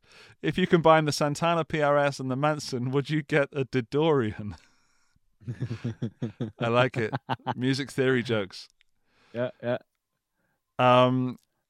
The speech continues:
Speaker 1: all right, now I'm gonna guess for Dan.
Speaker 2: All right.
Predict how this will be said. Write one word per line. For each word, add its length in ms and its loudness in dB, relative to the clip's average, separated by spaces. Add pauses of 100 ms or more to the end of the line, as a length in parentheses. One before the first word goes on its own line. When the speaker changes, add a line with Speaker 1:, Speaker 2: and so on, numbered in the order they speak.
Speaker 1:
all 100 10
right, 200 8
now 160 4
I'm 80 4
gonna 100 0
guess 240 0
for 100 -6
Dan. 380 -2 (1120)
Speaker 2:
All 100 -4
right. 180 -6